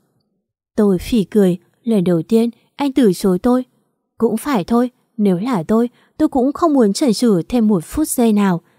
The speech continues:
Tiểu Phong còn sắp được gặp ba rồi. Đã rất lâu rồi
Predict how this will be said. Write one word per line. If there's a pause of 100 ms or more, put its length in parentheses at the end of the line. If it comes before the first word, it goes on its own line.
(340)
Tiểu
Phong (280)
còn
sắp
được
gặp (120)
ba
rồi. (960)
Đã
rất
lâu
rồi